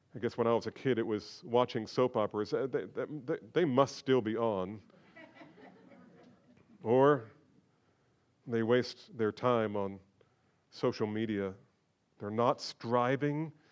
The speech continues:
to grow in the knowledge of God. They have a form of godliness, and I'm not,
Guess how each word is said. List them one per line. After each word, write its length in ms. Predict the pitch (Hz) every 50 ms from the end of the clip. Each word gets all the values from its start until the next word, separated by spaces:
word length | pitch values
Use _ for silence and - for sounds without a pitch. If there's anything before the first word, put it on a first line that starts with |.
| _ _ _ _ _ _ _
to 100 | - 113
grow 540 | 95 107 117 123 123 127 131 131 127 127 123 - _ _ _ _ _ -
in 100 | 123 110
the 80 | 110
knowledge 380 | 104 107 107 107 107 107 98 -
of 100 | 101 -
God. 260 | - 113 101 101 95
They 100 | 117 117
have 180 | 92 117 120 113
a 60 | 120
form 640 | 113 - - - - 143 139 143 151 156 170 170 170
of 180 | 170 160 - -
godliness, 600 | 170 156 160 160 147 160 156 160 165 151 - -
and 120 | 139 135
I'm 120 | 139 143
not, 180 | 143 143 147